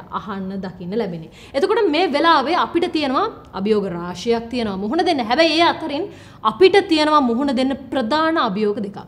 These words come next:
මේකේ පළවෙනි එක තමයි ඉන්ධන අර්බුදය. ඒක ඇතුළෙම අපිට ගත්ත හැකි ගෑස් අර්බුදය. ඊට අමතරව ඊළඟ අර්බුදය තමයි ආහාර අර්බුදය.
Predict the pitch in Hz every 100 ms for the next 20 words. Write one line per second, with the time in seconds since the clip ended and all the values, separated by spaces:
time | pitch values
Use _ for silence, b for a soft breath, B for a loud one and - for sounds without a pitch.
0 | - 320 392 - 294 330 359 330 285 240
1 | 208 208 233 B B 262 277 269 240 208
2 | 196 175 175 214 226 202 247 233 220 226
3 | 196 196 - 196 202 339 349 B B 185
4 | 214 208 - 180 170 165 - - B B
5 | B B 330 403 330 277 247 226 233 226
6 | 214 214 202 196 180 185 185 185 185 214
7 | - - 226 240 208 190 214 - 180 202
8 | 185